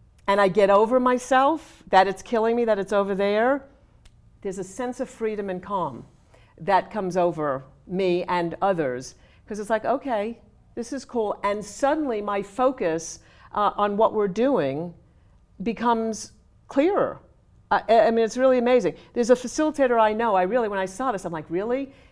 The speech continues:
He, and I don't do this, and I don't recommend this for the audience out there, and,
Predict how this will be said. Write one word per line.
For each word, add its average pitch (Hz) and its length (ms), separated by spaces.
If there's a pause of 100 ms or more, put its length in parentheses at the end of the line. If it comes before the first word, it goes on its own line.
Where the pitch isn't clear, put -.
He, - 260
and 202 120
I 214 160
don't 214 260
do 185 220
this, 226 320
and 196 100
I 170 60
don't 180 220
recommend 175 400
this 202 200
for 196 100
the 185 120
audience 185 400
out 185 180
there, 196 240
and, 165 160